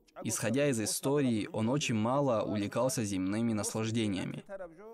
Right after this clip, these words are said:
Когда раб Аллаха помнит о том, что он за ним наблюдает и отречён от мирской суеты, то Аллах дарует ему благодати в обоих мирах. У имама были ученики намного старше него по годам.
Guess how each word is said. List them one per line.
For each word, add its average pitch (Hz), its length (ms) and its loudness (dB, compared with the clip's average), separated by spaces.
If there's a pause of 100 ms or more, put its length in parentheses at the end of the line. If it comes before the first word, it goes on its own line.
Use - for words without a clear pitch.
(300)
Когда 113 300 0
раб 120 200 2
Аллаха 110 480 0
помнит 123 400 0
о 95 80 -4
том, 120 320 0
что - 240 -4
он 120 280 2
за 107 140 0
ним 107 140 2
наблюдает 104 720 0
и 98 80 -2
отречён 107 480 0
от 110 140 -4
мирской 107 400 -2
суеты, 110 640 0 (380)
то 98 120 -2
Аллах 117 300 2
дарует 113 400 2
ему 110 180 0
благодати 101 680 0
в 101 80 -2
обоих 101 360 -2
мирах. 113 500 -2 (680)
У 113 120 0
имама 135 420 4
были 123 200 2
ученики 101 560 0
намного 107 440 0
старше 131 460 0
него 113 200 0
по 120 120 -2
годам. 110 500 -2